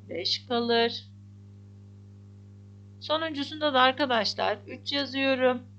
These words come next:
Üç kere dört, on iki. On ikiden altı çıkarsa altı kalır. Şimdi değeri en büyük olan hangi şıktır? D şıkkıdır. Altı çıktı. Bakın beş, üç,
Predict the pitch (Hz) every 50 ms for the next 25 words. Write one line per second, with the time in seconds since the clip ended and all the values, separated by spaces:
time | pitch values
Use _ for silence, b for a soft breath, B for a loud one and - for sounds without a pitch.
0 | - - - 285 285 - - - 269 254 214 208 190 180 170 170 165 - - -
1 | - - 226 247 269 277 269 247 - - 254 240 240 262 254 - - - - -
2 | - - - - 294 311 311 269 - - 233 180 180 180 175 175 - - - -
3 | 254 294 294 - - - - - - - - 190 175 160 160 160 - - - 247
4 | 269 285 294 - 233 233 226 208 185 180 - - - 262 277 294 294 - - -
5 | 196 170 170 - - - - - - - - - - - - - - - - 233
6 | 214 214 - - - - 208 208 247 269 285 302 311 302 330 302 - 302 320 320
7 | 311 269 262 247 240 233 - - - 202 196 180 185 196 214 262 285 285 - -
8 | 302 302 285 262 220 202 196 - - - - - 180 196 - - - 233 262 285
9 | 302 - - - - - - 254 247 254 254 277 294 302 294 - - 233 233 -
10 | - - 175 165 - 185 214 247 269 - - - - - - - 220 226 247 254
11 | - - - - - - - 101 101 147 214 196 202 - 101 - 220 226 220 208
12 | 208 - - - 233 214 - -